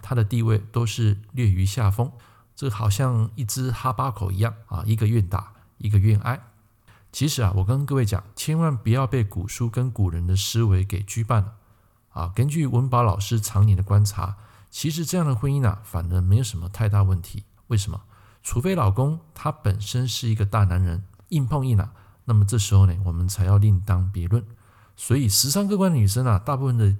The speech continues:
给人家感觉就是会有比较强压的个性啊，如此而已。所以也不是说食伤克官的女生啊，就一定百分之百离婚。那假如说呢，你的八字食伤啊，克不了官啊，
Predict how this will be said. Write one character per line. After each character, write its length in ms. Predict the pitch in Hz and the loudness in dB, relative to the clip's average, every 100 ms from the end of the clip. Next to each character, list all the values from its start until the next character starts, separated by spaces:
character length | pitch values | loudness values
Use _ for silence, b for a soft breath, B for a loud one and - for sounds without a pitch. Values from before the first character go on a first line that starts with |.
| - - | -6 -8
给 100 | 101 | -2
人 60 | 90 | 2
家 100 | 120 | 2
感 240 | 87 80 | 0 -6
觉 100 | 92 | -4
就 120 | 92 | 0
是 300 | 101 104 98 98 B B - | 0 2 0 -2 B B -4
会 120 | 113 | 0
有 100 | 87 | 0
比 120 | 95 | 0
较 120 | 104 | 2
强 300 | 101 - 95 | 2 2 4
压 140 | 104 107 | 4 4
的 60 | |
个 200 | 98 107 | 4 2
性 240 | 95 107 95 | 2 0 -2
啊， 60 | - B B | -6 B B
如 140 | 101 127 | 0 0
此 200 | - 82 | 0 -2
而 100 | 90 | 0
已。 140 | 101 101 - _ _ B - | 0 -2 -14 _ _ B -6
所 180 | 127 | -2
以 60 | 156 | 2
也 100 | 104 | 2
不 80 | 107 | 2
是 160 | 165 | -2
说 280 | 165 180 196 - | -2 -2 -4 -4
食 160 | 120 | -4
伤 220 | 127 180 | -2 0
克 80 | 165 | 0
官 160 | 147 135 | 0 2
的 40 | |
女 140 | 107 82 | 2 2
生 180 | 110 | 2
啊， 120 | 104 98 | 2 0
就 140 | 117 - | -6 -8
一 120 | 101 - | -12 -2
定 180 | 117 92 | 0 0
百 220 | 95 92 | -2 -4
分 140 | 92 | 0
之 80 | 101 | 0
百 160 | 101 95 | 0 -6
离 100 | 90 | -6
婚。 180 | 98 120 - - B B B B | -2 -2 -4 -20 B B B B
那 120 | 185 | -4
假 180 | - 104 | 2 2
如 60 | 131 | 2
说 200 | - 185 | 2 0
呢， 120 | 170 | 0
你 140 | 139 | 2
的 80 | 104 | 2
八 220 | 101 151 | 2 0
字 180 | 151 156 | 0 0
食 320 | 107 - 117 | 2 4 4
伤 260 | 131 151 143 | 0 0 2
啊， 200 | 117 - - | 0 -4 -10
克 180 | - 160 | -8 -4
不 100 | 139 | 0
了 140 | 82 - | -2 0
官 200 | 104 98 | 2 2
啊， 120 | 80 | 2